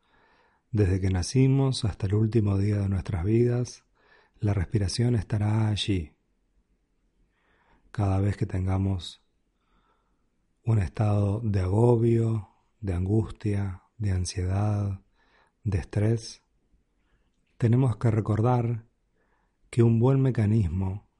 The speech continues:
es enfocarnos en la experiencia sensorial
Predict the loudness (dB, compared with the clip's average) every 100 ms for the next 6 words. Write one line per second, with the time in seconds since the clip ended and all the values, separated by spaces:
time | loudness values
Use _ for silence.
0 | _ 0 0 -2 -4 -4 -4 -2 0 0
1 | 0 0 -4 -12 _ _ _ _ _ _
2 | _ _ _ _ _ _ -2 0 0 -4
3 | -4 -2 0 0 0 -2 -4 -2 -4 -4
4 | -2 0 2 0 0 -4